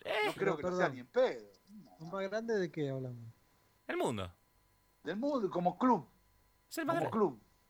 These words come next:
Speaker 2: Que el más grande,
Speaker 1: Decime
Speaker 2: es
Speaker 1: uno,
Speaker 2: el club más grande del mundo.
Speaker 1: dígame uno más grande.
Speaker 3: Y lo que pasa es que tener un
Speaker 2: Yo
Speaker 3: club
Speaker 2: te
Speaker 3: que
Speaker 2: digo
Speaker 3: la
Speaker 2: uno más grande.
Speaker 3: Perdón,
Speaker 1: Sí.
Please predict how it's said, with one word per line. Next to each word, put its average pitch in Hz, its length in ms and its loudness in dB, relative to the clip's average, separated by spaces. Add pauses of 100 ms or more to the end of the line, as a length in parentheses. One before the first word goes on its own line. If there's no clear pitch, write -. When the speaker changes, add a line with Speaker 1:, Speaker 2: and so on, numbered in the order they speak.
(160)
Speaker 2:
Que 147 80 -2
el 160 80 0
más 165 160 6
grande, 196 760 4
Speaker 1:
Decime 240 320 -4
Speaker 2:
es 226 80 2
Speaker 1:
uno, 214 100 0
Speaker 2:
el 185 60 -4
club 202 120 4
más 185 120 6
grande 196 240 8
del 185 100 2
mundo. 180 180 -2
Speaker 1:
dígame 208 280 4
uno 208 100 4
más 190 140 2
grande. 160 360 0 (580)
Speaker 3:
Y 240 200 -6
lo 233 100 0
que 240 100 -8
pasa 294 200 -4
es 202 80 2
que 170 60 -4
tener 180 240 2
un 165 80 4
Speaker 2:
Yo 185 100 6
Speaker 3:
club 196 100 8
Speaker 2:
te 190 60 8
Speaker 3:
que 190 40 6
Speaker 2:
digo 165 100 4
Speaker 3:
la 147 60 4
Speaker 2:
uno 185 100 0
más 165 100 4
grande. 247 340 4
Speaker 3:
Perdón, 190 240 6
Speaker 1:
Sí. 190 80 4